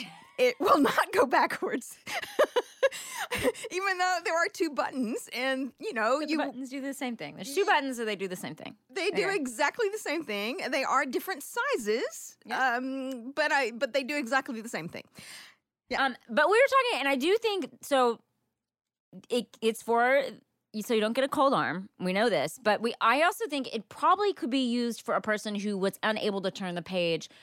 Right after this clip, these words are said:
Speaker 2: for whatever reason, couldn't move their arm. Um, there, there's probably a lot of uses for this that I, I'm just not aw-, that maybe we aren't aware of 'cause we have full use of our arms. So I think there's, I,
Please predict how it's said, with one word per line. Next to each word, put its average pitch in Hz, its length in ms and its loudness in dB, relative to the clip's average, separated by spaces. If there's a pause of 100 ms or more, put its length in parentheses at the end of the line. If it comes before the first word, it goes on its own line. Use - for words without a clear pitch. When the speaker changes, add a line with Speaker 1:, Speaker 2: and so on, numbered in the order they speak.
(120)
Speaker 2:
for 208 160 -2
whatever 185 340 2
reason, 175 340 -6
couldn't 185 220 -4
move 170 140 -4
their 170 180 0
arm. 170 580 0 (320)
Um, 165 720 4
there, 208 180 -4
there's 226 220 -2
probably 339 260 2
a 233 40 2
lot 220 160 4
of 202 60 -2
uses 196 280 -6
for - 100 -12
this 202 200 -4
that 190 180 -4
I, 170 720 0
I'm 170 220 0
just 160 140 -10
not 170 200 -2
aw-, 160 280 -8
that 175 120 -4
maybe 175 240 -4
we 175 200 -2
aren't 170 280 -4
aware 160 280 0
of 180 240 2
'cause 165 220 -8
we 160 320 -8
have 160 220 -4
full 185 180 -2
use 190 260 -4
of 202 200 -2
our 196 120 2
arms. 247 540 0 (360)
So 294 140 0
I 294 100 6
think 440 180 -6
there's, 453 240 2 (100)
I, 269 180 2